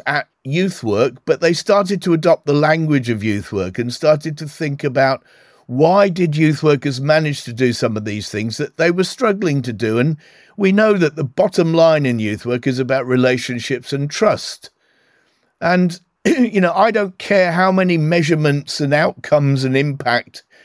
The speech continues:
things politicians are interested in. If that becomes the raison d'etre of youth work, we're not gonna get very far. It's all about building relationships and trust. It's all about credibility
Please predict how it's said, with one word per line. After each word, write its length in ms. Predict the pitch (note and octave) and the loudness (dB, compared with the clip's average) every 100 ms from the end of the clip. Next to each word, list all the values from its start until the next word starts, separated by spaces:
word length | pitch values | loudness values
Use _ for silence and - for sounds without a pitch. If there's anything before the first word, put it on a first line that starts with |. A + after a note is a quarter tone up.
| _ - | _ -10
things 560 | - D3+ C#3 B2+ A2+ | -2 2 2 2 0
politicians 880 | - D3 C3+ - C3+ - A2+ G#2+ A2 | 0 0 0 -2 -4 -2 -4 -2 0
are 120 | A#2+ | 2
interested 580 | C3 C3 A#2 G2+ F#2+ F#2 | 2 0 -2 -2 -6 -6
in. 240 | G2+ G#2 - _ _ | -4 -4 -6 _ _
If 200 | - E3 | -4 0
that 240 | F#3 G3+ E3+ | 0 -2 -2
becomes 540 | E3 F3 D3+ C3+ A#2+ | -2 2 2 2 0
the 120 | C3 | 0
raison 440 | B2+ C#3 B2 B2 A2 | 2 2 2 -4 -2
d'etre 380 | B2 A#2 - G#2+ | -2 -4 -6 -6
of 120 | G2 | -4
youth 220 | G#2+ - | -4 -2
work, 180 | A#2 A#2+ | -4 -2
we're 80 | C3 | -2
not 220 | B2 B2+ | -2 -2
gonna 180 | A#2+ A#2 | -2 0
get 260 | B2 - | -2 -2
very 280 | B2 G2 F#2 | -2 -2 -2
far. 360 | - E2 D#2+ - _ _ _ | -4 -8 -8 -14 _ _ _
It's 220 | - B2 D3+ | -8 -2 2
all 340 | E3+ F3 E3 | 4 4 4
about 400 | C#3 C3+ B2 A#2 | 4 2 0 0
building 400 | A#2+ B2 A#2+ A#2+ | 0 0 0 0
relationships 880 | A2+ A2+ A2+ A2+ A2+ G#2+ A#2 A2 - | 0 2 2 0 -8 -8 -8 -8 -8
and 140 | A#2+ | -8
trust. 340 | A#2+ A2 - A#2+ | -2 -2 -2 -10
It's 200 | A#2+ D#3+ | -6 -2
all 280 | F3 F3 | 2 2
about 460 | E3 D3 D3 C3+ _ | 2 2 0 -2 _
credibility 920 | - C#3+ C3 A#2 C#3 C#3+ C3 C3+ B2+ | -2 -2 -2 -2 0 0 -2 -4 -4